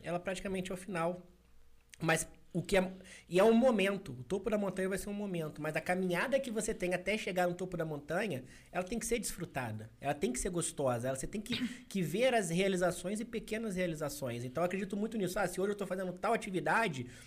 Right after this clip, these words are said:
é porque eu sei que isso daqui vai me levar lá na frente, que eu vou aprender e vou poder ensinar pra fazer outra atividade daqui a pouco." E a segunda é oportunidade, a gente que cria. Então chegou ali,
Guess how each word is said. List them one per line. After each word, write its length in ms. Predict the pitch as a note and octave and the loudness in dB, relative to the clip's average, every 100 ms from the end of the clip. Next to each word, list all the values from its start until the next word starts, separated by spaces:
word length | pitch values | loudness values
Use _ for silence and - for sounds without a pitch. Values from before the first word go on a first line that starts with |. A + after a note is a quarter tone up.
| - | -10
é 80 | D3+ | -4
porque 140 | - | -2
eu 20 | |
sei 140 | - F#3+ | 0 -2
que 100 | A3 | -4
isso 120 | A3 | -4
daqui 200 | G#3 - | -4 -4
vai 80 | G3+ | -4
me 100 | G#3 | -2
levar 260 | G3+ F#3+ | -2 -2
lá 120 | F#3+ G#3 | -4 -4
na 160 | C#4+ | -6
frente, 420 | C4+ G3+ G#3+ B3 - | -4 -2 -2 -2 -4
que 100 | G#3 | -4
eu 40 | |
vou 140 | F#3+ | 0
aprender 540 | G#3 A3 A#3 A3+ F3+ G3 | 0 0 -2 0 0 0
e 60 | G#3+ | 0
vou 120 | G#3 | -2
poder 300 | A3 F3 F#3 | -4 -2 -2
ensinar 640 | G#3 - A3+ F#3 F#3+ - - - - | -2 -4 -2 0 -2 -4 -14 -20 -6
pra 160 | - F#3 | 2 4
fazer 240 | F#3 F#3 | 4 4
outra 280 | F#3 F#3 - | 4 4 0
atividade 440 | G#3 G#3+ F#3+ F#3 F#3 | -2 0 2 2 2
daqui 200 | G3 A#3 | -4 -4
a 60 | |
pouco." 500 | B3 G#3 E3+ - A#2 - - - - | -2 2 2 2 -8 -10 -18 -20 -2
E 60 | G#3 | 0
a 60 | |
segunda 380 | G#3 F#3 G#3 C4 | 0 -2 -2 0
é 120 | C4+ | 2
oportunidade, 720 | D3+ C#3+ E3+ E3+ F#3 F3 E3 F3 | 2 2 -2 0 0 0 0 0
a 40 | |
gente 200 | F3 F3 | -2 -4
que 80 | G3 | -8
cria. 400 | - A3 C#3 A#2 A2 - | -8 -4 -2 -4 -6 -10
Então 400 | C3 C3+ C#3 D3 | -10 -6 -6 -2
chegou 480 | - E3+ D3+ E3+ A3+ | 0 2 4 6 8
ali, 440 | F3+ A#3+ C#3 A2 | 8 4 0 -4